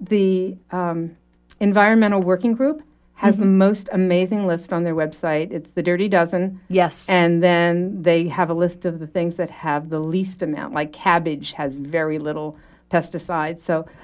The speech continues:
Speaker 1: you know, you can afford to, like, buy a non-organic ca-, cabbage, but you wanna buy organic apples.
Speaker 2: Right, or
Speaker 1: So
Speaker 2: s-, organic strawberries.
Speaker 1: Oh, yes. Or, or green peppers. Never would you, I just can't
Speaker 2: Right.
Speaker 1: even imagine eating a green pepper that's not organic.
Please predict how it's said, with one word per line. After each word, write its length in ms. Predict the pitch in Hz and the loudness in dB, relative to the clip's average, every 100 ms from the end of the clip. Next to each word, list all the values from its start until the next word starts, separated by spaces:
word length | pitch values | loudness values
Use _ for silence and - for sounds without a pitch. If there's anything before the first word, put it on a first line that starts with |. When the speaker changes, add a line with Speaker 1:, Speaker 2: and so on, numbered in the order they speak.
| - | -10
Speaker 1:
you 60 | 214 | 0
know, 320 | 185 175 - 330 | 2 0 -2 -4
you 180 | 185 | -4
can 400 | 180 185 175 175 - | -2 0 0 -2 -4
afford 540 | 165 - 214 196 180 - | -8 -2 2 4 2 0
to, 240 | 180 160 | -4 -2
like, 260 | 156 156 - _ | -4 -6 -10 _
buy 160 | 180 175 | 2 4
a 60 | |
non-organic 800 | 175 170 185 175 165 180 160 170 | 6 6 6 4 0 0 0 -4
ca-, 80 | - - - _ | -12 -20 -20 _
cabbage, 460 | 202 196 185 151 | 0 0 0 -4
but 180 | 170 170 | -6 -4
you 60 | 160 | -2
wanna 180 | 156 151 | -2 0
buy 220 | 156 147 | 0 -2
organic 420 | 147 147 143 139 | -4 -6 -6 -6
apples. 480 | 131 - 101 - _ - | -8 -8 -12 -18 _ -2
Speaker 2:
Right, 320 | 196 175 165 - | 2 2 0 -2
or 120 | 214 | 4
Speaker 1:
So 80 | 190 | 6
Speaker 2:
s-, 140 | 165 | 6
organic 480 | 160 214 185 202 196 | 4 4 4 0 -2
strawberries. 640 | - 196 180 160 147 175 175 | -2 2 2 2 -4 -2 4
Speaker 1:
Oh, 160 | 180 | 6
yes. 460 | 165 165 139 - - _ _ _ - | 6 4 0 -6 -20 _ _ _ -4
Or, 260 | 202 185 185 - - - | 2 2 2 -14 -20 -10
or 140 | 160 | -8
green 300 | 156 196 185 | -6 -2 0
peppers. 400 | 180 165 139 135 | 0 -4 -6 -6
Never 360 | 170 185 180 160 | 2 4 4 2
would 280 | 147 156 151 | 0 -4 -4
you, 140 | 180 - - | -10 -12 -12
I 140 | 143 | -10
just 300 | 156 165 170 | -8 -10 -10
can't 140 | - 185 | -2 2
Speaker 2:
Right. 80 | 170 | 2
Speaker 1:
even 120 | 165 | 2
imagine 400 | 165 165 170 160 | 0 0 0 -2
eating 260 | 180 165 160 | -4 -4 -4
a 40 | |
green 260 | 143 170 156 | -2 -2 -2
pepper 260 | 160 160 | -4 -6
that's 220 | 147 147 165 | -10 -10 -8
not 140 | 147 | -6
organic. 480 | 139 147 156 117 | -6 -6 -8 -10